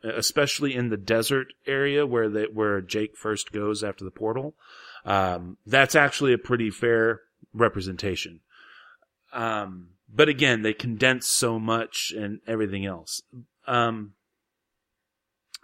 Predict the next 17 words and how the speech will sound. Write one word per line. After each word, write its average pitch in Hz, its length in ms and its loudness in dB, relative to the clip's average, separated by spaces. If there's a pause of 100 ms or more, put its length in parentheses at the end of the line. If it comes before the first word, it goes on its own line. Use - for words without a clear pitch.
(580)
and 143 260 6
the 131 80 0
setting 170 520 4
and 147 100 0
all 143 180 -2
that 139 140 -2
kind 139 140 -2
of 131 80 -2
stuff, 131 340 0
the 127 140 -2
only 160 300 -2
thing 151 260 -4
that 127 180 -6
bounced, 127 360 -6
that, 123 200 -4
that 143 160 2
was 113 240 -2